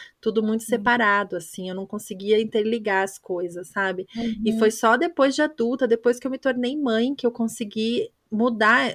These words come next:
Speaker 1: que eu, que eu aprendi realmente o que é a Bíblia, assim, né? Como que ela, né, se faz,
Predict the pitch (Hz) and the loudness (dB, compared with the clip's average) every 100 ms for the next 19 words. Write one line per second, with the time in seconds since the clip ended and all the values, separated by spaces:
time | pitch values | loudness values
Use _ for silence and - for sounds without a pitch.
0 | 196 - 226 - 262 262 330 381 262 254 | -2 0 -2 2 2 4 2 2 2 2
1 | 254 214 185 190 185 - - 190 - - | 2 0 0 -4 -6 -6 -6 -8 -10 -20
2 | - - _ _ _ - 226 - 240 240 | -20 -20 _ _ _ -10 -8 -2 6 8
3 | 214 208 196 208 214 196 202 202 - 202 | 8 6 2 0 0 2 2 2 0 -4
4 | 196 196 196 208 214 233 240 208 202 208 | -2 -2 0 0 2 0 2 4 4 0
5 | - - - 208 202 214 - - 214 - | -8 -20 -10 -4 -4 -4 -6 -6 -6 2
6 | 214 208 202 | 6 8 6